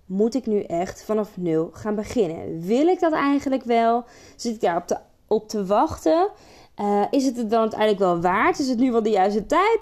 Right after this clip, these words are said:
Ah, gewoon stress krijg je meteen, wetende dat je vanaf nul moet beginnen. Nou, mijn naam is Elodie. Ehm, ik, ik ben werkgeluk-expert voor vrouwelijke millennials.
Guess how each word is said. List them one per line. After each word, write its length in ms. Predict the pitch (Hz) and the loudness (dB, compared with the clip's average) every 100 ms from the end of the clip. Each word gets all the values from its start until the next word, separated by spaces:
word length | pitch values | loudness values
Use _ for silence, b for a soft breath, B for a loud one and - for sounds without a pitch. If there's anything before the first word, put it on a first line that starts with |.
| - - | -4 -2
Ah, 640 | 311 392 415 427 427 359 - B B | 2 4 4 4 4 2 -2 B B
gewoon 340 | - 277 269 262 | -6 0 0 -2
stress 760 | - - 294 277 320 381 - - | -8 -2 0 2 2 0 -8 -12
krijg 340 | - 285 294 - | -2 0 0 0
je 100 | 269 | 0
meteen, 520 | 233 208 202 202 208 B B - | 2 2 2 2 -2 B B -16
wetende 840 | - 180 196 269 285 247 220 214 | -10 0 2 2 0 0 2 0
dat 220 | - 180 185 | -2 -2 -2
je 80 | |
vanaf 300 | 196 175 175 | -6 -6 -4
nul 180 | 170 160 | -4 -2
moet 120 | 147 | -2
beginnen. 500 | 147 185 - - - 170 _ - - _ _ - | -4 -8 -10 -10 -14 -20 _ -20 -20 _ _ -6
Nou, 160 | 208 - B B B | -6 -6 B B B
mijn 320 | - 262 370 | -2 2 4
naam 200 | 359 311 | 4 2
is 100 | 240 | 0
Elodie. 680 | 226 226 208 190 190 262 - - | 0 0 2 2 0 -2 -4 -6
Ehm, 760 | 190 190 190 185 185 180 185 180 | -2 0 2 2 0 0 -2 0
ik, 180 | 214 208 | -2 0
ik 140 | - | -4
ben 400 | 202 208 202 208 | 0 -2 -2 -4
werkgeluk-expert 1160 | 180 233 330 - 285 240 202 - - 190 190 196 | 0 -2 -2 0 0 0 -4 -4 -2 0 0 -4
voor 320 | - 185 254 302 | -8 -2 -2 -2
vrouwelijke 440 | - 240 233 233 | 0 2 2 0
millennials. 640 | 214 196 190 190 180 185 | 0 0 0 0 -2 -4